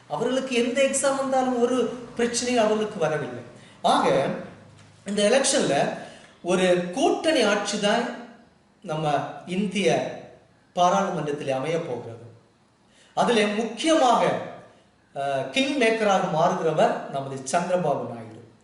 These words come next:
ஆக தமிழ்நாட்டுல பி ஜே பி மலரல்ல. மலராத காரணம் எங்களுடைய, அஹ், அம், தலைவர் அண்ணாமலையும் ஒரு காரணமாக சொல்லலாம். இங்க ஸ்டார் வேட்பாளர்கள் நிறைய பேர்னு சொல்லிட்டு இருந்தாங்க.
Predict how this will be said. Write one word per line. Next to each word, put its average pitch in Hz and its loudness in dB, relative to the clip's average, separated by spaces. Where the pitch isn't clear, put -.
ஆக 165 2
தமிழ்நாட்டுல 226 2
பி 170 -4
ஜே 202 0
பி 202 -4
மலரல்ல. 156 0
மலராத 254 2
காரணம் 214 2
எங்களுடைய, 165 0
அஹ், - -4
அம், 165 -2
தலைவர் 170 2
அண்ணாமலையும் 196 0
ஒரு 147 -2
காரணமாக 156 0
சொல்லலாம். 117 -8
இங்க 185 -2
ஸ்டார் 233 2
வேட்பாளர்கள் 202 0
நிறைய 180 -2
பேர்னு 170 -2
சொல்லிட்டு 160 -4
இருந்தாங்க. 135 -4